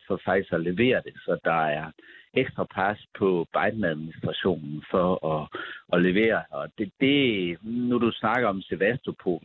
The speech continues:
så, så vil det jo sætte hele Krim og, og navnlig Sevastopol og, og broen, der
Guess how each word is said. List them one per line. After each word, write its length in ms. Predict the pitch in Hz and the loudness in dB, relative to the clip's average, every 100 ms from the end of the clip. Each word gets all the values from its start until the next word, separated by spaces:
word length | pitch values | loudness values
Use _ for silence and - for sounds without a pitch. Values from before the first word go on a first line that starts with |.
| - | -12
så, 320 | - 113 104 - - - _ - | 0 2 2 -6 -20 -20 _ 0
så 80 | |
vil 180 | 117 110 | 2 4
det 160 | 117 123 | 4 4
jo 120 | 110 | 2
sætte 300 | - 95 - | 0 -2 0
hele 240 | 107 117 | 0 0
Krim 360 | - - 123 117 - | 0 0 0 0 -8
og, 460 | - 80 80 80 85 | -6 -4 -4 -6 -4
og 160 | 92 85 - | -2 -2 -6
navnlig 420 | 101 101 110 117 101 | -2 0 4 2 2
Sevastopol 840 | 98 92 - - 98 - 92 73 69 | 2 2 0 -2 -6 0 0 0 -2
og, 140 | 73 - | -4 -4
og 280 | 80 78 76 - _ | -4 -2 -4 -14 _
broen, 400 | 104 123 117 82 | 2 2 2 0
der 120 | 85 | -2